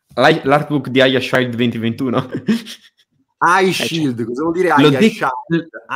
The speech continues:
Speaker 2: Eye
Speaker 1: un
Speaker 2: Shield.
Speaker 1: meme, è un meme Aya Child venti ventuno.
Speaker 2: Ah, ok, perché qualcuno l'ha chiamato così.
Speaker 1: Sì, sì.
Speaker 2: Ah, quello Zelda.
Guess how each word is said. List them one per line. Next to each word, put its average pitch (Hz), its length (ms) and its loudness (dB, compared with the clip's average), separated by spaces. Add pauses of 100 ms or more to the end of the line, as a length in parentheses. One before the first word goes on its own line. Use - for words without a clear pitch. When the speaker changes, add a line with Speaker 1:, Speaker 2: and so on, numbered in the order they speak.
Speaker 2:
Eye 131 80 4
Speaker 1:
un 143 100 4
Speaker 2:
Shield. 143 100 0
Speaker 1:
meme, 120 580 0
è 127 120 -4
un 143 180 2
meme 143 400 0
Aya 107 220 0
Child 104 320 -2
venti 104 260 -6
ventuno. 156 300 2
Speaker 2:
Ah, 156 140 4
ok, 95 180 -2 (300)
perché 135 240 -8
qualcuno 139 500 -4
l'ha 135 80 -4
chiamato 123 340 -10
così. 110 380 -10 (260)
Speaker 1:
Sì, 101 480 -6
sì. - 380 -10 (240)
Speaker 2:
Ah, 190 400 2
quello 175 380 2
Zelda. 139 640 -4